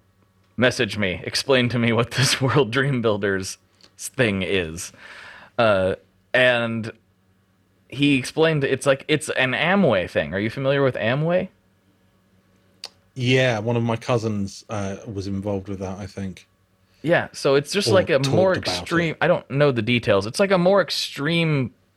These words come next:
Speaker 1: culty version of Am-, like, it's an offshoot of Amway, or, like, a
Speaker 2: Mm-hmm.
Speaker 1: subsidy, or I, I don't, I don't really know how it works.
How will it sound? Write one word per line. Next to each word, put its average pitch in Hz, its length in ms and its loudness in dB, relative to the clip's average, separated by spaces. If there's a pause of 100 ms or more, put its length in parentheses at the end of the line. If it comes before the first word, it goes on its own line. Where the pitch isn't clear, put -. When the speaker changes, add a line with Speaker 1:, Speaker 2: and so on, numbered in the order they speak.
(100)
Speaker 1:
culty 160 440 0
version 127 600 0
of 107 280 2
Am-, 123 340 0
like, 117 200 0
it's 113 140 -4
an 107 140 0
offshoot 101 580 -2
of 85 140 -8
Amway, 87 560 -6 (360)
or, 107 180 4
like, 101 220 2
a 92 100 2
Speaker 2:
Mm-hmm. 95 200 -4
Speaker 1:
subsidy, 135 640 2
or 101 120 0
I, 62 160 -2 (100)
I 147 180 0
don't, 139 300 0
I 139 120 0
don't 135 160 0
really 104 220 -2
know 90 160 -2
how 92 180 -2
it 76 60 -4
works. 85 380 -6